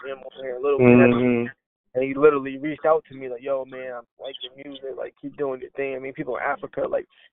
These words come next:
Speaker 1: dead ass. Like, it's crazy. I don't really, like, like, post all that stuff, you know what I mean? But, like, it happens a lot, like, frequently.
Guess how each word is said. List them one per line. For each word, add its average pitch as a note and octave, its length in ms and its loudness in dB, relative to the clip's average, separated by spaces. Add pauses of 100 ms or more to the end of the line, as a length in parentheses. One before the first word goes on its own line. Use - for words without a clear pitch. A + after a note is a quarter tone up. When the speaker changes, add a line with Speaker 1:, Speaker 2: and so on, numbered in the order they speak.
Speaker 1:
dead B2+ 100 2
ass. C#3+ 340 4
Like, A2+ 120 -20
it's A#2 140 -20
crazy. D3 260 -6
I C3 100 -6
don't D3+ 160 -6
really, D3 200 -8
like, C3 200 -10 (380)
like, A#2+ 240 -12
post G3 240 0
all C#3+ 140 -2
that - 220 -6
stuff, B2+ 260 -6
you C3 60 -14
know C3 60 -16
what D3 80 -16
I D#3 40 -12
mean? D#3 120 -14
But, B2+ 120 -10
like, A#2 260 -10
it A#2 120 -14
happens C3+ 360 -4 (100)
a - 40 -16
lot, D3+ 260 0
like, - 180 -18
frequently. - 480 -14